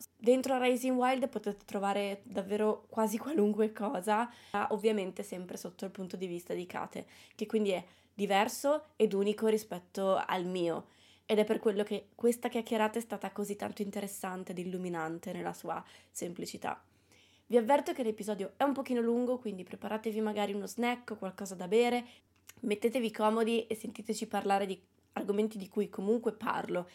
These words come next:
sempre nei miei episodi. Per qualunque informazione, per i link allo shop di Rising Wild, al corso Rise Up Wild, al canale YouTube di Kate e a quello di Instagram,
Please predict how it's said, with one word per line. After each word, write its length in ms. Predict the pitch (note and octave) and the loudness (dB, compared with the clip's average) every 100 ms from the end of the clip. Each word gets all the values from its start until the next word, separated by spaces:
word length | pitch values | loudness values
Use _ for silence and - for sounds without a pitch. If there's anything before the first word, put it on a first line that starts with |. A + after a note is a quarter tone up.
| - | -20
sempre 420 | - E3+ E3+ D#3+ F3+ | -6 -4 -4 -4 -4
nei 140 | E3+ | -4
miei 220 | E3+ E3+ | -4 -6
episodi. 580 | F3+ F3+ E3+ D#3+ - - _ _ - _ | -6 -8 -6 -6 -8 -12 _ _ -20 _
Per 160 | G#3+ G#3+ | -6 -2
qualunque 380 | G#3 B3 C4+ | 2 2 2
informazione, 640 | B3 A#3+ A3 A3 - G3+ G3 | 0 -2 -4 -4 -6 -4 -4
per 160 | G3 F#3+ | -4 -4
i 60 | |
link 420 | G3 A#3+ B3+ A3+ B3 B3 - | 0 0 0 -2 0 2 2
allo 360 | G3+ G3 G3 F#3 | 2 0 0 -4
shop 440 | - A3 A3+ B3 | 0 0 2 0
di 140 | G#3+ A3+ | 0 2
Rising 380 | A3+ G3+ G#3+ | 2 2 0
Wild, 420 | G3+ F3+ F3+ F#3+ F3+ | 2 2 2 0 -4
al 160 | F3+ | -8
corso 380 | - G3+ G#3 A3+ | -4 -2 -2 0
Rise 240 | G#3+ G#3 | 2 2
Up 140 | G#3 - | -2 -2
Wild, 580 | G3+ F#3+ F3+ F#3 F3 F#3 - - - _ | 0 2 0 -2 -6 -8 -10 -20 -20 _
al 180 | A3 G#3 | 2 4
canale 280 | A3+ G#3+ A3 | 4 4 4
YouTube 520 | G#3 G#3 D#4+ B3 G#3+ | 2 0 -2 0 0
di 80 | F#3+ | 0
Kate 560 | A3+ F#3+ F#3 G3 - | 2 2 2 -2 -2
e 240 | - G#3 - | 0 0 0
a 140 | F#3+ | -6
quello 240 | - G3+ F#3 | -4 -4 -2
di 140 | F#3+ | -2
Instagram, 640 | G#3+ - A#3+ B3 C4 C#4+ | -4 -2 2 4 4 0